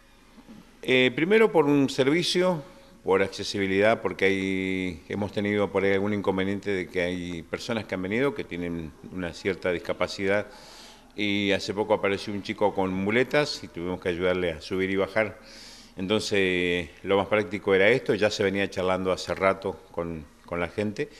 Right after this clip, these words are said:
Y bueno, este, se da, estamos en el trabajo, como ustedes ven, trabajo de, de terminaciones, de pintura, del traslado de los elementos de arriba. Vamos a tener sobre este lado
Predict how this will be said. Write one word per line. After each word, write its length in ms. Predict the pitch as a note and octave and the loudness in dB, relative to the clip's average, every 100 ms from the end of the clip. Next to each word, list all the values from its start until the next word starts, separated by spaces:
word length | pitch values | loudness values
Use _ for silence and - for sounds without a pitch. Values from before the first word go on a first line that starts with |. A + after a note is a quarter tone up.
| - - - - | -20 -20 -20 -8
Y 40 | D3 | 0
bueno, 340 | D#3 B2 F#2+ | 0 0 -4
este, 600 | G2 F#2 - F#2+ F2+ F2 D#2 - | -12 -14 -8 -6 -6 -8 -12 -18
se 220 | - G#2 | -8 -2
da, 360 | G2+ C3 D#3 - | 2 0 -2 -12
estamos 640 | F2+ - F2+ F2+ F2 - - - - - - | -16 -8 -6 -6 -8 -12 -20 -20 -20 -20 -12
en 240 | F2 F2 | -8 -6
el 140 | F2+ E2 | -4 -2
trabajo, 360 | F2 F#2 - | 0 0 -4
como 120 | F2 F2 | -8 -8
ustedes 260 | - F2+ | -8 -4
ven, 420 | F#2 G2 F#2+ E2+ - | -4 -4 -6 -8 -6
trabajo 360 | E2+ F2 F#2 | -6 -4 -6
de, 280 | E2+ E2 D2+ - - - - | -6 -6 -8 -16 -20 -20 -10
de 120 | G2+ F2+ | -6 -2
terminaciones, 800 | F#2 F#2+ F#2 F#2 C#3+ D3+ D#3 A#2 | 0 0 -2 0 2 2 0 -2
de 100 | F#2+ | -4
pintura, 680 | F2+ F2 A#2+ B2+ B2+ A#2+ G#2+ | -6 -8 -4 0 2 2 2
del 260 | G2 F2+ | 0 -2
traslado 580 | D#2+ F2+ E2+ G2+ G#2 G2 | -4 -4 -2 0 2 2
de 120 | F#2 | 0
los 320 | E2+ D#2+ - | -4 -8 -8
elementos 500 | - F2+ F#2 G2 F#2 | -8 -6 -6 -6 -6
de 80 | F2+ | -4
arriba. 400 | F2+ A2+ B2+ C#3 - - - | -2 -2 -2 -2 -8 -20 -16
Vamos 260 | F#2 F#2+ F2 | -10 -8 -6
a 80 | E2+ | -6
tener 280 | E2+ F#2 - | -4 -6 -6
sobre 260 | F2 E2+ | -6 -4
este 220 | F2 - | -6 -6
lado 520 | F2 F#2+ G2+ G2+ F#2 | -4 -2 0 0 -2